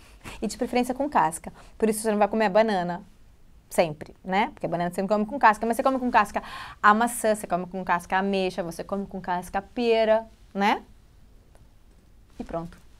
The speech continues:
é isso. Por isso, café da manhã todo dia pode? Essa é a pergunta, né? Deixa eu voltar à pergunta. E cereal com leite pode no café da manhã?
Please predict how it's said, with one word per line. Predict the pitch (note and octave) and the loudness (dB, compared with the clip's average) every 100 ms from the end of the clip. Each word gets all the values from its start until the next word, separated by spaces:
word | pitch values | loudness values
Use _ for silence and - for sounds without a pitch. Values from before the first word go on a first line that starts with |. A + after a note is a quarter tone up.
| - | -12
é | G#3 | -10
isso. | E3+ - - - - - - - - - - - - - - - - | -10 -12 -20 -20 -20 -20 -20 -20 -20 -20 -20 -20 -20 -20 -20 -20 -2
Por | B3+ | 0
isso, | B3+ | 2
café | B3+ D#4+ | 8 10
da | E4 | 12
manhã | E4 E4+ | 8 6
todo | D#4 D4 | 6 8
dia | D4 | 10
pode? | D4+ D#4+ A3+ | 12 12 12
Essa | A#3 | 8
é | |
a | |
pergunta, | B3 A3+ G#3 G3+ | 2 0 0 2
né? | A#3+ | 2
Deixa | A3+ B3 | 2 2
eu | |
voltar | A#3 A#3 | 2 4
à | |
pergunta. | A3 F3+ E3+ - - - - - | 2 -2 -4 -12 -18 -20 -20 -4
E | D4+ | 0
cereal | D#4 F4+ F4+ F4 D#4+ F4+ | 6 8 12 12 12 12
com | F#4 D#4+ D4 | 10 -2 2
leite | B3 A#3+ A#3+ G#3+ - G3+ - - - | 6 6 6 2 -6 -12 -12 -14 12
pode | D#4 E4 B3 | 12 12 12
no | A#3 | 4
café | A#3 A3+ | 4 6
da | G#3+ | 6
manhã? | A#3 C#4+ G#3 | 6 4 4